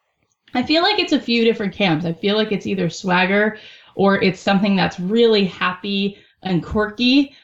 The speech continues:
um, or it's even something that sounds like eighties, but, like, eighties mixed with something that sounds current. Like, Passion Pit song Carried Away is a great example of, like, something that has synths, and then all of a sudden in the chorus, it's got all these gang vocals, and then the chorus is just,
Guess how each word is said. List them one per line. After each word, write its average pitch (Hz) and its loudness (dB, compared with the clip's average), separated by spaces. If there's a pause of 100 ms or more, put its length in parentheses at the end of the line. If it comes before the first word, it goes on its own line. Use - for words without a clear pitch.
um, 185 0
or 226 4
it's 220 0
even 226 0
something 214 0
that 185 -2
sounds 190 0
like 180 0
eighties, 226 2
but, 208 0
like, 202 -2
eighties 254 2
mixed 220 0
with 220 0
something 208 -2
that 185 -2
sounds 185 2
current. 185 0
Like, 160 -4
Passion 233 -4
Pit 214 -6
song 196 0
Carried 196 0
Away 208 2 (280)
is 202 -8
a 196 -6
great 196 -2
example 185 -4
of, 175 -8
like, 170 -2
something 214 -2
that 185 -2
has 175 -2
synths, 254 0
and 196 0
then 196 0
all 202 0
of 208 0
a 220 -2
sudden 202 -2
in 175 0
the 180 -2
chorus, 208 2
it's 196 -4
got 190 0
all 175 2
these 160 0
gang 190 2
vocals, 185 0 (420)
and 220 2
then 214 4
the 220 2
chorus 254 0
is 214 0
just, 220 0